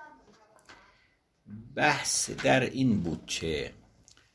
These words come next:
آیا تبری از عیوب مسقط رد و عرشه یا مسقط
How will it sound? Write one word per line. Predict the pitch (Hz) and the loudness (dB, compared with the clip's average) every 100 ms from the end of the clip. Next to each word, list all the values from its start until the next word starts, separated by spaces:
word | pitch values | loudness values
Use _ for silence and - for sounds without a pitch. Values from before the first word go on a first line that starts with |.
| _ _ _ _ _ _ _ | _ _ _ _ _ _ _
آیا | - 120 117 95 80 - - | 0 4 4 4 2 -2 -8
تبری | - 90 82 85 82 - 120 - | -2 0 2 2 0 -2 -2 0
از | 85 87 | 0 -4
عیوب | - 82 85 117 - - - _ - - - - - 82 90 | -6 -6 0 0 0 -6 -20 _ -20 -20 -20 -20 -14 -10 -4
مسقط | - - - - 127 135 - 135 131 123 113 101 - _ _ _ _ _ _ _ _ _ _ _ _ _ - 92 | 0 2 0 0 0 0 -2 0 0 0 0 -4 -8 _ _ _ _ _ _ _ _ _ _ _ _ _ -20 -6
رد | 101 127 127 - - | 2 4 4 0 -4
و | 117 117 | 0 4
عرشه | - 120 117 107 - 117 110 101 | 4 4 4 0 0 -2 -2 -2
یا | 98 90 107 | -4 2 4
مسقط | 110 101 87 - - 110 107 | 4 4 2 -4 -2 -2 -2